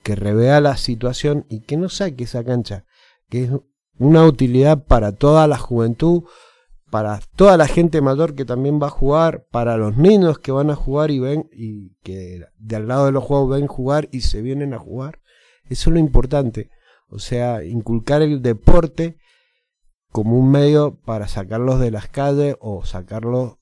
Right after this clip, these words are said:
de los vicios. O sea, eso es lo que casualmente, y se está juntando ahora, se están juntando firmas para, e invito a todos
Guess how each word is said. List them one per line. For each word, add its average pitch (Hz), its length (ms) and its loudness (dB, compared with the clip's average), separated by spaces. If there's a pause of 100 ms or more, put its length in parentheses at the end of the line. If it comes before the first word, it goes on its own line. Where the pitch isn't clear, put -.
(100)
de 101 260 -18
los 92 140 -6
vicios. 113 560 -8 (400)
O 101 60 -20
sea, 104 320 -12
eso 131 220 -10
es 147 60 -8
lo 135 160 -8
que 113 460 -14 (360)
casualmente, 117 580 -10
y 113 80 -16
se - 160 -10
está 123 240 -8
juntando 143 540 -2
ahora, 139 300 -4
se - 120 -10
están 127 240 -8
juntando 135 540 -8
firmas 156 460 -8 (640)
para, 101 500 -10
e 101 120 -10
invito 101 440 -2
a 123 60 0
todos 139 420 -4